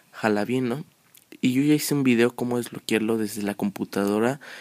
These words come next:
con el código de sistema. Les voy a dejar el link en la descripción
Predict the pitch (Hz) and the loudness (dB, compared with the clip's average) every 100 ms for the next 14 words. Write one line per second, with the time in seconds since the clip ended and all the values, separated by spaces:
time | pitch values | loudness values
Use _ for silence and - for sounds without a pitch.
0 | - - - _ - - - 135 139 139 | -18 -20 -20 _ -20 -14 2 4 4 0
1 | 143 - 123 117 113 113 117 - - 151 | -2 -2 0 2 2 2 0 -4 -2 0
2 | 135 127 - 107 107 113 113 113 120 120 | 2 -2 -8 -10 -2 2 2 2 2 2
3 | 120 120 - _ 101 98 101 - 101 - | 2 0 -6 _ -2 0 -2 -6 -6 -2
4 | 131 | -2